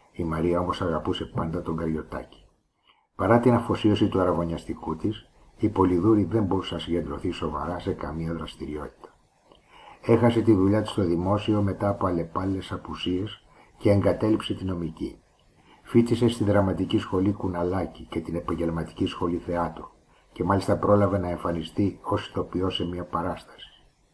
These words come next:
Το καλοκαίρι του χίλια εννιακόσια είκοσι έξι διέλυσε τον αραβώνα της και έφυγε για το Παρίσι. Σπούδασε ραπτική, αλλά δεν πρόλαβε να εργαστεί γιατί προσβλήθηκε από φυματίωση. Επέστρεψε στην Αθήνα το χίλια εννιακόσια είκοσι οκτώ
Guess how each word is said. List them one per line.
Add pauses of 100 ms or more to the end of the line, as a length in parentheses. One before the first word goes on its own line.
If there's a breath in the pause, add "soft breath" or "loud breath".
(1500 soft breath)
Το
καλοκαίρι
του
χίλια
εννιακόσια
είκοσι
έξι
διέλυσε
τον
αραβώνα
της
και
έφυγε
για
το
Παρίσι. (600 soft breath)
Σπούδασε
ραπτική, (360)
αλλά
δεν
πρόλαβε
να
εργαστεί
γιατί
προσβλήθηκε
από
φυματίωση. (920 loud breath)
Επέστρεψε
στην
Αθήνα
το
χίλια
εννιακόσια
είκοσι
οκτώ